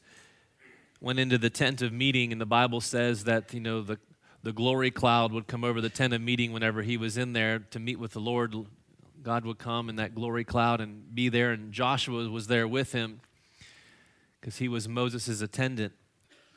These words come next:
And, uh, God would give instruction to Moses, and,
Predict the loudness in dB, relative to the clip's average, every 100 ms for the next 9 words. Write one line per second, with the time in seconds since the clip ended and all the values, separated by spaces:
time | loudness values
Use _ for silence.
0 | -20 -20 -20 -20 _ _ -12 -6 -6 -4
1 | -2 0 0 -4 -14 _ _ _ _ _
2 | _ 4 4 2 2 2 0 -6 2 2
3 | 4 0 -2 0 2 2 0 -2 -2 -4
4 | -6